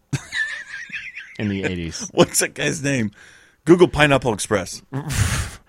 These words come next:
Speaker 1: It's Franco. Fran-
Speaker 2: James Franco.
Speaker 1: Francisco Franco was the former Claudio of Spain.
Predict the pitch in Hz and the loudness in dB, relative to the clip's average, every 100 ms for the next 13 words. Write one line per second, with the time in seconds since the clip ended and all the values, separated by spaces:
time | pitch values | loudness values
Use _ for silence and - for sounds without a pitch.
0 | - - - - 117 104 - - 151 160 | -20 -20 -20 -8 -8 -8 -12 -4 0 0
1 | 151 98 85 85 110 - _ _ _ _ | 0 0 -2 -2 -6 -14 _ _ _ _
2 | - - 175 196 - 131 107 90 60 - | -20 2 4 4 2 0 0 0 -6 -12
3 | _ - 139 127 - 226 - 120 104 - | _ -2 -2 -2 0 0 0 0 -2 -2
4 | 98 90 90 85 101 110 113 98 107 - | -4 -4 -4 -2 -4 -6 -8 -6 -8 -6
5 | 156 165 147 - 127 123 143 135 123 107 | 0 2 2 0 2 4 4 6 6 4
6 | 98 - - 127 135 90 92 | 0 -6 -2 0 0 0 -2